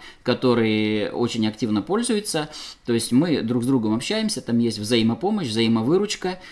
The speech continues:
Э, мы советуем друг другу, в какие инструменты вкладывать, что происходит на бирже. Ну вот вы видели, что это происходит.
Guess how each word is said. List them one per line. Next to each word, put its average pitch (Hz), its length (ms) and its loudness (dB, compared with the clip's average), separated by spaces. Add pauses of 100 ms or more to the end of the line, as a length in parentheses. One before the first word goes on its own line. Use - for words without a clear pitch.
(160)
Э, 117 520 0
мы 135 180 4
советуем 110 480 0
друг 113 160 -2
другу, 117 280 0
в - 80 -14
какие 113 260 0
инструменты 113 480 0
вкладывать, 185 520 -4
что - 220 -4
происходит 107 520 -2
на 117 100 2
бирже. 170 360 -2
Ну 120 140 2
вот 131 220 -4
вы 110 80 -2
видели, 123 340 -2
что - 300 -6
это 139 200 -4
происходит. 113 480 -4